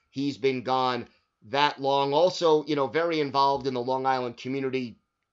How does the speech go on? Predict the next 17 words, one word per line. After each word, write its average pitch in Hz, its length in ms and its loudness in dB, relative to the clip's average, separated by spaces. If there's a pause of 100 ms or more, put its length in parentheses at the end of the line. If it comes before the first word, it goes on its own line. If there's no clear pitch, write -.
(160)
giving 139 300 -4
money 131 260 -2
to 123 80 -4
various 127 460 -2
charitable 131 640 -2
causes 131 720 0
and 104 120 -8 (400)
working 147 440 0
with, 131 280 -4
uh, 131 280 0
I 123 120 -4
believe 127 300 -6
it's - 120 -12
Stony 143 340 -2
Brook 127 280 -6
University, 127 960 -2
uh, 120 200 -6